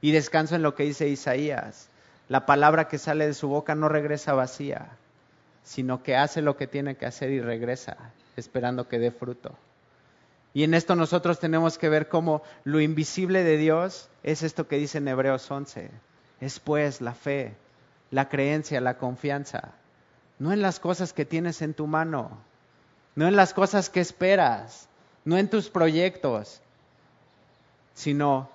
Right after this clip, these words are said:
en el saber que la convicción es, no es algo que puedas tener en este mundo.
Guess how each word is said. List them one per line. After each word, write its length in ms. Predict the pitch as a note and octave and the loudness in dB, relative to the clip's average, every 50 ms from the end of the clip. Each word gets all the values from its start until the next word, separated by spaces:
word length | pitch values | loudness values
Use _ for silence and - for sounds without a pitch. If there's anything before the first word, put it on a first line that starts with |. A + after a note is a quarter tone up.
| - | -10
en 200 | - C3+ C#3+ C#3+ | -6 -4 -2 0
el 160 | D3 C#3+ C#3+ - | 0 0 -2 -2
saber 520 | - D#3 C3+ C3+ C#3 D3+ D#3 D#3 D#3+ D#3 | 0 2 2 4 4 4 2 2 2 0
que 100 | - D#3+ | -2 0
la 180 | C#3+ C#3 C#3 C#3 | 0 0 0 0
convicción 720 | - C#3 C3+ C3+ C#3 C3+ C3+ - - D#3+ D#3 D3+ D#3 D#3 | -2 -4 -2 0 -2 -2 -4 -4 -2 0 2 2 2 2
es, 240 | D#3 D3+ - - - - - F3 - | 0 -2 -4 -8 -18 -20 -20 -14 -6
no 180 | - D3 D3+ D3+ | -2 0 2 2
es 160 | D3+ D3+ - | 2 2 2
algo 360 | F3 D3+ D#3 D3+ D#3 D3+ D3+ | 4 4 4 4 2 0 2
que 160 | - D#3+ C#3+ | 2 0 0
puedas 400 | C#3+ - D#3 D#3 D3 D3 D3 - | 0 0 2 4 4 4 4 2
tener 260 | - D3 C3+ C#3+ C#3+ C#3 | -4 -4 -2 0 0 0
en 140 | C#3 C3+ | 0 0
este 260 | C#3 C#3 C3+ - - C3 | -2 -4 -4 -6 -6 -4
mundo. 540 | B2+ C3 C3+ C3+ C#3 B2 G#2 - - G#2 | -4 -4 -4 -4 -4 -6 -6 -8 -10 -18